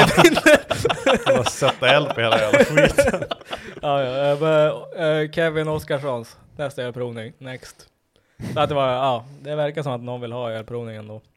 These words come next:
Speaker 1: Eh, då ska jag inte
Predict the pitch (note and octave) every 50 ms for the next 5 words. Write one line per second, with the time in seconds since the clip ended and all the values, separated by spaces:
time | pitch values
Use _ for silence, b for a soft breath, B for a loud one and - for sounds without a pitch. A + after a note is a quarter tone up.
0 | _ _ _ _ _ _ _ _ _ _ _ _ _ _ _ _ _ _ _ _
1 | _ _ _ _ _ _ _ - - - B1 A#1+ B1 - - b b b b b
2 | b b b b b _ _ _ _ _ _ _ _ _ _ _ _ _ _ _
3 | _ C#3+ C3+ D3+ D#3+ D#3 D3 D3 D3 C#3 C3+ C3 C3 B2+ - - B2+ A#2 A#2